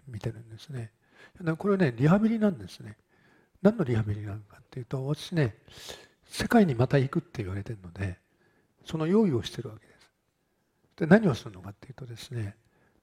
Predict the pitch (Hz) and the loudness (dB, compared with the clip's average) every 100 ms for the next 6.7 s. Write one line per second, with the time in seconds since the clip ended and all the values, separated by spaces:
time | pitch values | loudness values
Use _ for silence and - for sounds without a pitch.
0 | - 123 120 104 - 104 - - 120 107 | 2 4 4 -4 -4 -14 -14 -20 -18 -18
1 | - _ _ _ _ _ _ _ _ _ | -20 _ _ _ _ _ _ _ _ _
2 | _ _ _ _ _ _ _ 135 165 180 | _ _ _ _ _ _ _ 2 4 6
3 | 156 127 113 107 110 107 95 92 - 98 | 4 2 -4 -8 -6 -8 -10 -16 -12 -12
4 | 98 _ _ _ _ _ - 151 131 113 | -12 _ _ _ _ _ 0 0 0 -4
5 | 113 123 131 160 - 160 139 - - 180 | -6 -8 2 2 6 4 2 -2 0 2
6 | 135 110 98 - 120 110 | 4 2 -2 -12 -18 -18